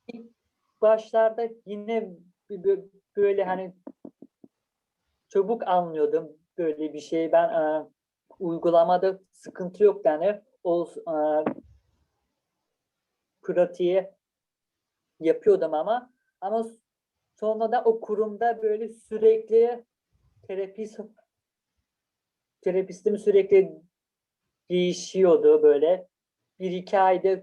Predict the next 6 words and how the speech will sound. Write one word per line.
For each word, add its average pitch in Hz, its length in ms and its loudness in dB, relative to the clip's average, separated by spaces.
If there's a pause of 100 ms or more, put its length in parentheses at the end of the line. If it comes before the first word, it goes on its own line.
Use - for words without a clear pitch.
sürekli 185 680 -4
yeni 165 340 -4
bir 175 240 0 (960)
terapist 170 520 -4
hocalar 170 580 4 (2000)
ge-, - 260 -14